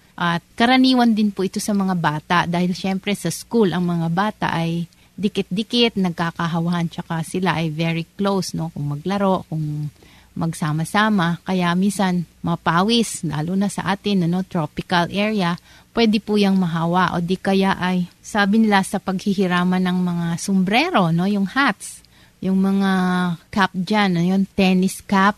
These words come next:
pwede rin na baseball cap, pwede rin po yan na makahawa. Kaya iiwasan din natin yan. Ngayon ay, pag sa ulo, ito ay parang may part na natatanggal ang buhok, no? Parang nakakalbo yung part na yun at may mga maliliit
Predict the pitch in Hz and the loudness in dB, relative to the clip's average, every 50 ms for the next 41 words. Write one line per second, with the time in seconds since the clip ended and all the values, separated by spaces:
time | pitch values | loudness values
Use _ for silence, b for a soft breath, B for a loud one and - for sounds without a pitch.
0 | _ - 175 175 165 156 170 175 170 175 180 180 180 175 175 170 165 160 170 165 | _ -4 -2 -2 -2 0 -2 -2 0 0 0 0 0 0 0 -2 -2 0 0 2
1 | 165 175 - - - 180 190 185 - _ - 190 185 185 - B B B B B | 2 0 -2 -4 -2 -2 -2 -2 -2 _ 0 2 2 2 0 B B B B B
2 | B B _ 208 208 208 196 190 208 196 202 196 190 185 - 180 180 175 180 196 | B B _ 0 2 2 4 4 4 4 4 2 2 0 0 -2 0 0 2 2
3 | 196 180 165 160 165 170 170 - - 160 160 147 165 160 156 151 147 165 185 190 | 2 2 2 2 0 0 -2 -2 -4 -4 -4 -4 -4 -4 -4 -2 0 2 2 2
4 | 175 - - _ - 170 165 165 165 - 160 175 156 - 185 180 160 156 151 - | 0 0 -6 _ -2 0 2 2 0 0 -2 -4 -2 0 0 0 0 0 -2 -2
5 | - 180 180 170 165 165 170 165 156 147 - 165 160 156 160 170 175 175 165 156 | 0 0 2 2 2 2 0 0 -2 -4 -2 0 2 2 2 2 2 0 0 -2
6 | 151 b b b b b b b b 214 214 233 240 247 240 240 240 240 233 202 | -2 b b b b b b b b -2 0 0 2 2 2 0 0 0 0 0
7 | 190 196 202 190 175 190 - _ 226 220 208 - - 233 - 226 262 277 285 262 | 0 -2 -2 -2 -4 -8 -8 _ -6 -6 -4 -4 -4 -4 -4 -2 -2 0 0 2
8 | 240 220 214 208 190 - - - 196 180 214 214 - - 214 202 202 196 190 196 | 2 2 0 0 -4 -6 -6 -8 -6 -6 -6 -8 -2 2 2 4 4 2 0 -2
9 | 202 202 214 214 208 - - - 220 214 214 208 - 202 202 196 196 202 196 - | -2 0 0 -2 -2 -4 0 2 4 4 2 0 -2 -4 -2 0 0 -2 -2 0
10 | 196 185 185 - - 185 190 190 180 180 175 175 170 165 - - - 190 190 190 | 0 0 0 0 -2 -2 -2 0 2 2 2 2 2 0 -4 -4 -4 -2 0 0
11 | 180 165 190 - - 269 233 - - _ - 196 180 190 196 - 202 190 190 190 | 0 -2 -2 0 2 4 4 4 0 _ -4 -4 -2 -2 -2 -2 0 0 0 0
12 | 196 202 196 196 190 - 180 175 - 185 180 180 175 165 190 190 185 185 196 - | 0 0 -2 -2 -2 -2 -4 -2 0 0 -2 0 0 2 2 2 2 2 2 0
13 | 202 202 220 233 220 190 - 196 - 226 233 233 233 226 220 208 202 202 196 196 | 0 0 2 2 2 2 0 0 0 0 0 2 4 4 4 4 4 2 4 4
14 | 196 196 196 190 190 185 165 - - 185 180 | 4 2 2 2 2 0 0 -2 -4 -6 -6